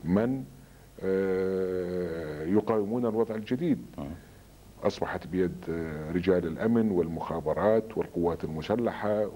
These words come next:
Speaker 1: وكل الزمر وفلول النظام السابق، وكذلك أولئك الذين تسربوا من الحدود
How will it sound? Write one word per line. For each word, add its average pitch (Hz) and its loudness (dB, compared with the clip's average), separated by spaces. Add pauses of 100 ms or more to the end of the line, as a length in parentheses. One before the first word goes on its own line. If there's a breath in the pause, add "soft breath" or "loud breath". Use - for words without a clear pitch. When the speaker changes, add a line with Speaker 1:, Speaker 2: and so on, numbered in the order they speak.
Speaker 1:
وكل 95 0
الزمر 117 0 (120)
وفلول 104 2
النظام 98 2
السابق، 95 0
وكذلك 123 2 (100)
أولئك 107 -4
الذين 95 -4
تسربوا 92 0
من 92 -4 (520 loud breath)
الحدود 98 2